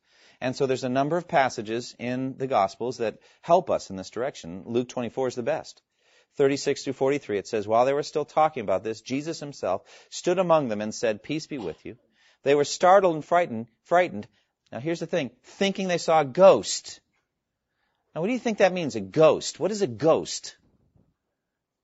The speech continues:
It's a spirit. A spirit. So they're thinking they're seeing a ghost. And he said to them, "Why are you troubled and why do doubts rise in your minds? Look at my hands and my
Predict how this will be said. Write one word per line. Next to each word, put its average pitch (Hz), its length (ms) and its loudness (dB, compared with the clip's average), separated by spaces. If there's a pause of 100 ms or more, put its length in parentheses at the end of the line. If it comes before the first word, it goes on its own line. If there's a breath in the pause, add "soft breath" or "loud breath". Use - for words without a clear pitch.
(760)
It's - 140 -12
a 147 60 -4
spirit. - 800 -4 (1200)
A 127 80 -6
spirit. 151 500 -2
So 147 100 -8
they're 160 120 4
thinking 240 360 -2
they're 170 120 2
seeing 170 240 -4
a 135 60 -2
ghost. 151 580 4 (1600)
And 131 80 0
he 139 60 -2
said 190 220 4
to 147 80 -2
them, 127 160 2
"Why 190 320 2
are 285 60 0
you 202 120 0
troubled 165 400 6
and 113 100 0
why 156 140 4
do 170 100 0
doubts 131 520 4
rise 123 340 4
in 113 80 -6
your 104 80 -4
minds? 107 420 -6
Look 220 360 6
at 214 100 -2
my 143 180 0
hands 170 500 0
and 123 100 -2
my 120 100 -2